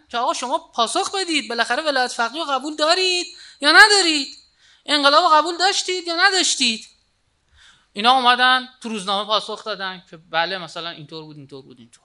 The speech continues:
یعنی طوری نبود که هیچ وقت هم از خودشون دفاع نکنن، ولی همیشه با یه جست مظلوم نمایی می‌گفتن ما انشالله حضرت میاد ازمون دفاع می‌کنه. خب، ولی هیچ وقت هیچ مناظره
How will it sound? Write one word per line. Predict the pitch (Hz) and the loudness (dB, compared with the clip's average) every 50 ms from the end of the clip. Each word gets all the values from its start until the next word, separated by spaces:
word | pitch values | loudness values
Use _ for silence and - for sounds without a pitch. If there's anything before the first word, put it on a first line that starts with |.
| _ _ _ _ _ _ _ _ - - - - - - - - - _ | _ _ _ _ _ _ _ _ -20 -20 -18 -18 -16 -16 -18 -20 -14 _
یعنی | 185 202 214 | -10 -8 -4
طوری | 254 277 302 | -4 -4 0
نبود | 320 349 392 392 359 | 0 0 0 0 0
که | - 302 | -2 -2
هیچ | 269 - | -2 2
وقت | 262 233 - 254 | 0 0 2 2
هم | 233 | 0
از | 226 - | 0 0
خودشون | 226 208 190 - 214 | -2 -6 -6 -6 -6
دفاع | 190 196 180 - 190 190 | -6 -6 -4 -2 -2 -2
نکنن، | 180 180 170 - - 175 151 143 139 135 135 143 | -2 -2 -4 -4 -6 -8 -8 -8 -8 -10 -12 -8
ولی | 214 277 349 | -6 -4 2
همیشه | 359 370 370 370 339 - 370 370 370 370 370 - - - - _ - _ | 2 2 2 2 2 2 2 2 0 0 -2 -6 -16 -20 -20 _ -20 _
با | 285 269 277 285 | 0 0 0 2
یه | 294 339 320 285 262 | 2 -2 -4 0 2
جست | 302 320 311 - - - 285 285 285 285 285 285 - - - _ _ - | 2 2 2 0 -2 -2 0 0 0 0 -2 -6 -14 -20 -20 _ _ 2
مظلوم | 196 214 214 214 202 196 220 226 226 220 233 | 4 6 6 6 4 0 -6 -8 -4 -2 -2
نمایی | 226 220 226 254 339 | -2 0 -2 -6 -6
می‌گفتن | 392 403 392 - 403 381 370 - - - _ - | -6 -8 -4 -2 -2 -2 -2 -4 -12 -20 _ 0
ما | 370 370 | 2 4
انشالله | 320 - 294 269 294 285 240 240 | 4 4 4 4 4 6 6 6
حضرت | 214 190 190 185 160 - - | 6 6 4 2 2 2 -2
میاد | 143 147 131 123 | -12 -16 -16 -16
ازمون | 127 131 123 131 131 131 131 | -16 -16 -18 -18 -18 -18 -18
دفاع | 117 120 - - 120 123 | -20 -20 -20 -20 -20 -20
می‌کنه. | 127 _ _ _ - _ _ _ _ _ _ _ _ _ _ _ | -20 _ _ _ -20 _ _ _ _ _ _ _ _ _ _ _
خب، | - - 240 262 294 285 - _ _ _ _ _ _ _ _ _ _ _ _ _ _ - _ - - - _ - | -8 -4 -4 -4 -4 -6 -10 _ _ _ _ _ _ _ _ _ _ _ _ _ _ -20 _ -20 -20 -20 _ 4
ولی | 240 277 285 277 240 | 6 6 6 4 0
هیچ | 208 226 302 349 339 - - | -2 -2 -2 0 2 2 4
وقت | 311 294 277 285 - | 4 2 2 2 -2
هیچ | 285 - - - | -6 -6 -6 -6
مناظره | 226 214 202 208 190 190 185 170 175 185 180 185 202 214 202 165 151 139 131 | -8 -8 -8 -8 -8 -8 -8 -10 -10 -8 -6 -4 -2 -2 0 -2 -2 -4 -6